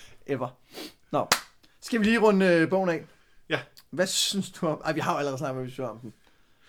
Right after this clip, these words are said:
Speaker 2: Ja. Øhm, jamen, der er nogle gode ting undervejs, det er ikke det, men, men det, det, det er bare så rodet, det hele.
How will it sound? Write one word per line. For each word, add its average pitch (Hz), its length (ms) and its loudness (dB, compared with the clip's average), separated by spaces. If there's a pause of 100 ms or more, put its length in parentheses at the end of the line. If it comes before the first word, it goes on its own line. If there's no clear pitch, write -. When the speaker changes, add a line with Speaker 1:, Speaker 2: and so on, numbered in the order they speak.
(500)
Speaker 2:
Ja. - 60 -12 (1040)
Øhm, 110 380 -12 (100)
jamen, 160 120 2
der 190 80 4
er 180 160 2
nogle 202 160 0
gode 127 180 -10
ting 135 240 -8
undervejs, 110 320 -6
det 143 120 -4
er 139 60 -2
ikke 135 160 -14
det, 123 140 -4 (180)
men, 127 260 -10 (180)
men 131 140 -10
det, 143 200 -10
det, 139 220 -18
det 156 80 -8
er 156 40 -20
bare 160 140 -14
så 196 100 -8
rodet, 156 540 -8
det 123 80 -12
hele. 117 280 -8